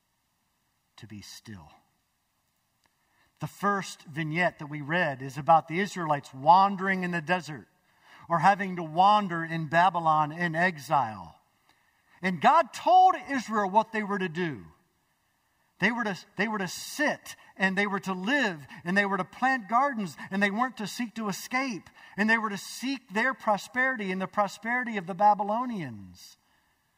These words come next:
But Israel remained willful. They fought it, and it was counterproductive.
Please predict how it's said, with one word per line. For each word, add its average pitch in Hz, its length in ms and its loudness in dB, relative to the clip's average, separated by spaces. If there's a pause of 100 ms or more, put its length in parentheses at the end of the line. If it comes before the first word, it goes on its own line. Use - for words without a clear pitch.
(1600)
But 139 140 -12
Israel 147 560 -10
remained 131 640 -10 (260)
willful. 120 720 -14 (1300)
They 117 120 -14 (360)
fought 139 320 -10
it, - 300 -20 (1600)
and 139 160 -8
it 131 80 -14
was 117 220 -16 (120)
counterproductive. 139 720 -10